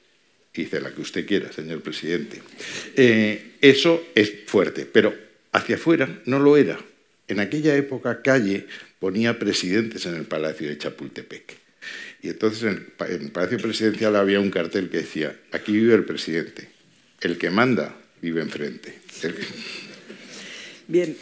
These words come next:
Speaker 2: además de ser entusiastas y optimistas, como lo son,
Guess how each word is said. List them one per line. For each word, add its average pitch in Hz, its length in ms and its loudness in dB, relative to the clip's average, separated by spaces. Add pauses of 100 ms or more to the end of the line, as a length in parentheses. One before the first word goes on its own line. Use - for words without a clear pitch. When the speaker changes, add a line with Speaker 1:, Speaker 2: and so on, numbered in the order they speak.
(200)
Speaker 2:
además 190 600 4 (640)
de 139 840 -2
ser 165 240 4
entusiastas 160 840 0 (120)
y 147 140 0
optimistas, 151 800 -2 (260)
como 160 200 -2
lo 131 120 -2
son, 226 520 0